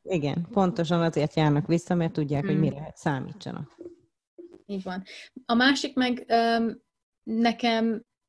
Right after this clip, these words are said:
Speaker 2: öm, hú, várjál, most gyorsan elfelejtettem, <laughs> mit akartam mondani.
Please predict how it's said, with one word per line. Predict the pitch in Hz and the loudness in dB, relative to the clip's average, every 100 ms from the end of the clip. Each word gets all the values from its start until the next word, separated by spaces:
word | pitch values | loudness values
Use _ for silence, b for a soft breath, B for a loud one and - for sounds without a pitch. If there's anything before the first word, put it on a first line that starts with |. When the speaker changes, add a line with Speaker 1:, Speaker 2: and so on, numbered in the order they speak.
| _ _ | _ _
Speaker 2:
öm, | - 214 208 208 208 208 196 - - - _ _ _ _ | -2 0 0 0 -2 -4 -6 -14 -20 -20 _ _ _ _
hú, | 190 202 214 208 254 | -14 -8 -6 -8 -10
várjál, | 208 214 | -10 -8
most | 202 190 | -10 -8
gyorsan | 214 190 214 | -8 -8 -8
elfelejtettem, | 196 208 214 214 - 208 | -8 -8 -10 -10 -6 -6
<laughs> | 196 185 | -6 -14
mit | - 208 | -20 -12
akartam | - - 208 | -12 -10 -10
mondani. | 202 208 214 | -6 -6 -6